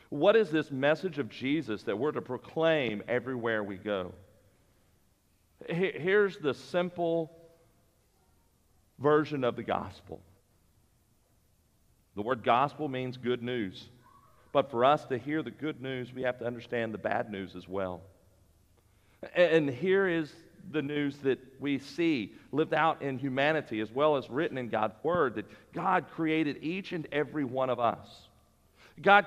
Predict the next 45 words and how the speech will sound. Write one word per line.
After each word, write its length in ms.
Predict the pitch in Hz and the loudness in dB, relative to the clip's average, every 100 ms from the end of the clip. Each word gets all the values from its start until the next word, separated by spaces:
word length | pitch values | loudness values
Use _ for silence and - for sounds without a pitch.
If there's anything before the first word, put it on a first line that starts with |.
| - | 2
created 440 | 180 160 180 151 - | 0 2 2 2 -2
each 340 | 165 196 - | -4 -4 -6
and 120 | 151 - | -8 2
every 320 | 156 151 160 | 2 4 0
one 280 | 127 143 160 | 2 4 6
of 140 | 147 | 4
the 360 | 127 120 120 123 | 4 6 6 2
how 180 | - 151 | 0 0
many 220 | 156 156 | 2 -2
billions 640 | 131 120 156 165 135 123 113 | -4 0 2 2 -2 -4 -6
of 120 | - | -6
people 340 | 147 156 117 | -8 -6 -6
that 80 | 110 | -2
are 80 | 117 | 0
on 100 | 117 | 0
the 120 | 107 | -2
earth 260 | 123 135 117 - | -4 -4 -6 -4
right 260 | 90 82 | -4 -2
now. 240 | 85 82 - - _ _ _ _ _ _ - - | -6 -10 -12 -20 _ _ _ _ _ _ -20 4
That 100 | 190 | 4
God 280 | 165 190 196 | 6 6 8
made 200 | 185 160 | 6 6
each 300 | 190 202 - | 0 -4 0
and 80 | 190 | 2
every 220 | 175 160 | 4 2
one 360 | 127 170 190 | 4 6 8
of 180 | 175 147 - | 8 6 2
us 480 | 180 180 143 - - - - | 4 6 4 -2 -18 -20 -2
so 240 | - 196 | 2 6
that 260 | 180 151 135 | 4 2 2
we 260 | 180 220 | 2 2
could 300 | - 214 147 | -2 -4 0
be 220 | 165 160 | 0 2
in 100 | 156 | 0
relationship 1400 | 127 117 120 160 - - 196 180 - 180 165 160 - - - _ _ _ - | 2 4 4 4 0 -4 -6 -6 -4 2 2 2 -6 -20 -20 _ _ _ 0
with 180 | 139 120 | 2 2
Him. 220 | 107 - - - - - | -4 -6 -14 -20 -20 -2
He, 220 | 214 202 | 2 4
He 100 | 220 | 4
made 280 | 196 190 180 - | 8 8 6 6
us 340 | 180 180 165 | 8 8 6
so 80 | 175 | 0
that 100 | 156 | 0
we 140 | 180 | 0
could 180 | 175 160 | 0 -2